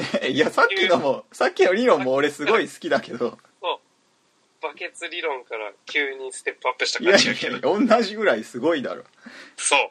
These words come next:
Speaker 1: 俺が紹介するぐらいだから。
Speaker 2: おー、
Speaker 1: そんで、
Speaker 2: 偉い過信してる。
Speaker 1: そんで、やっぱね、完璧な人は近づきづらいっていうのはあるよね。
Speaker 2: うんうんうん。
Speaker 1: ジェームズ・ボンドとかさ。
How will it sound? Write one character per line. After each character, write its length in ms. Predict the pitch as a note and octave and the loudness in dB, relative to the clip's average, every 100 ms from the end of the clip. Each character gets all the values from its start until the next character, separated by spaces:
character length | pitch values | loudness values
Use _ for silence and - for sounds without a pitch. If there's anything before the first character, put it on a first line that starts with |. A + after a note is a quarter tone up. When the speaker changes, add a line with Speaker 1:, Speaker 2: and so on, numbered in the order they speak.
| - | -4
Speaker 1:
俺 220 | A#2 C#3+ | 0 0
が 80 | B2+ | 0
紹 260 | - D3+ C#3 | -2 -4 -2
介 180 | C#3 C3 | -2 -2
す 120 | C3+ | -4
る 100 | B2 | -4
ぐ 100 | B2+ | -4
ら 100 | G#2 | -4
い 40 | |
だ 100 | A2 | -6
か 140 | - - | -12 -18
ら。 40 | _ _ _ _ _ _ - | _ _ _ _ _ _ -6
Speaker 2:
お 540 | G2+ G2+ G2+ G2 F#2+ F#2+ | -2 0 0 0 -2 0
ー、 20 | |
Speaker 1:
そ 40 | |
ん 40 | G2+ | 2
で、 40 | |
Speaker 2:
偉 180 | B2 A2+ | 4 2
い 100 | G#2+ | -2
過 140 | - - | -8 -10
信 220 | - F#2+ | -10 -10
し 280 | - - G3 | -14 -10 -4
て 80 | A3 | -4
る。 60 | |
Speaker 1:
そ 60 | - | -4
ん 60 | F#3 | -8
で、 260 | D#3+ - _ _ - - - - | -8 -8 _ _ -12 -12 -16 -2
や 120 | F#3 | -2
っ 40 | - | 2
ぱ 160 | A2+ | -2
ね、 200 | A2+ G#2+ - | -2 -6 0
完 260 | G#3+ A3+ | 0 2
璧 280 | A#3 A3+ A3 | -2 -2 -2
な 140 | G#3+ | -2
人 180 | B3+ G#3 | -2 0
は 140 | C3+ - | 0 0
近 240 | - D3 | -4 -4
づ 180 | D3 D#3 | -4 -8
き 120 | E3 | -10
づ 180 | C3+ D#3+ | -8 -2
ら 100 | E3 | -2
い 80 | C3 | -4
っ 20 | |
て 160 | - A2 | -8 -10
い 100 | G2 | -8
う 40 | |
の 80 | F2 | -8
は 80 | G2 | -6
あ 40 | |
る 100 | A#2+ | -6
よ 120 | F#2 - | -6 -12
ね。 60 | _ _ _ _ _ _ - | _ _ _ _ _ _ -8
Speaker 2:
う 60 | A#2+ | -4
ん 20 | |
う 20 | |
ん 220 | A#2 G#2+ G#2 | -4 -4 -4
う 40 | |
ん。 20 | |
Speaker 1:
ジ 60 | A2+ | 0
ェ 80 | A#2+ | 0
ー 40 | |
ム 120 | A#2+ A2 | 0 -4
ズ・ 100 | A#2 | 0
ボ 160 | B2 | 0
ン 60 | A2+ | -2
ド 80 | G#2+ | -8
と 100 | - | -12
か 140 | - | -14
さ。 160 | - | -14